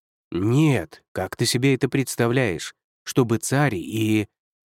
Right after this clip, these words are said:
"Да это пустяки, замаскируемся, никто не узнает", пообещал Яньгун. "Разве тебе не интересно узнать, что это за загадки,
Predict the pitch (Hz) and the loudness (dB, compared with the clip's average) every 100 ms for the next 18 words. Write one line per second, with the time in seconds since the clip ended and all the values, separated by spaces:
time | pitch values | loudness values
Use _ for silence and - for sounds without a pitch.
0 | _ _ - 180 214 214 214 190 214 185 | _ _ -2 0 2 2 0 0 -2 0
1 | 190 98 _ - 127 180 - 214 220 180 | 0 -2 _ -4 2 2 2 2 2 2
2 | 107 - - - 180 - 214 190 160 131 | 0 -4 -8 0 0 2 2 4 2 2
3 | 135 98 - _ _ _ - 92 85 87 | 0 -2 -6 _ _ _ -2 -2 -2 -4
4 | 98 95 92 92 92 78 71 69 _ _ | -2 -2 -2 -4 -4 -6 -8 -14 _ _
5 | _ _ _ - 156 165 151 165 170 147 | _ _ _ 0 2 2 2 0 2 2
6 | 120 131 135 202 214 175 160 143 107 - | 2 2 2 0 0 0 2 0 -2 -2
7 | - 180 170 165 160 185 170 - - | 2 2 2 0 2 2 2 -2 -8